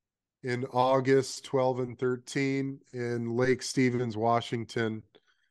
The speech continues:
Yoga, ice tubs, breath work, great food, great people. It's an amazing time. Um, and then every other week I'm doing a live ebb and flow on Zoom.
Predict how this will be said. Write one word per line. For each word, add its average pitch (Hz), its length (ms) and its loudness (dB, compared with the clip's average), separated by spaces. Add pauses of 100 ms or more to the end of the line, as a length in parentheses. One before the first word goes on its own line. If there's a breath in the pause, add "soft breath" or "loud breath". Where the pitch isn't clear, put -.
(760 soft breath)
Yoga, 117 720 4
ice 117 320 0
tubs, 110 460 -4
breath 117 400 -4
work, 110 420 -2 (240)
great 113 280 -2
food, 110 380 -4
great 110 340 -2
people. 107 540 -2
It's - 160 -14
an 110 60 -8
amazing 107 440 -2
time. 104 520 -2 (600)
Um, 107 360 -2
and 135 180 2
then 156 200 4
every 175 400 4
other 165 280 4
week 147 340 0
I'm 127 240 -2
doing 131 280 0
a 123 60 -2
live 123 460 2
ebb 123 200 0
and 123 180 -6
flow 127 320 2
on 120 260 -2
Zoom. 127 460 -2